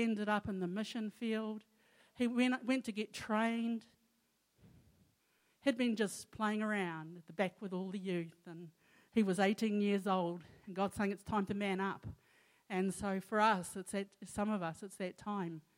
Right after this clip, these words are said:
to step up into a new level,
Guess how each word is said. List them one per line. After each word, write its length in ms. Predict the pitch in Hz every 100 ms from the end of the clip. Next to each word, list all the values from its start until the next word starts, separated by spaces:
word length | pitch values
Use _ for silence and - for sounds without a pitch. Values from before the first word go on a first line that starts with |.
| _ _ -
to 100 | 175
step 420 | - - 202 -
up 260 | 180 156 131 -
into 300 | 202 190 180
a 80 | 190
new 200 | 185 185
level, 440 | 185 185 175 160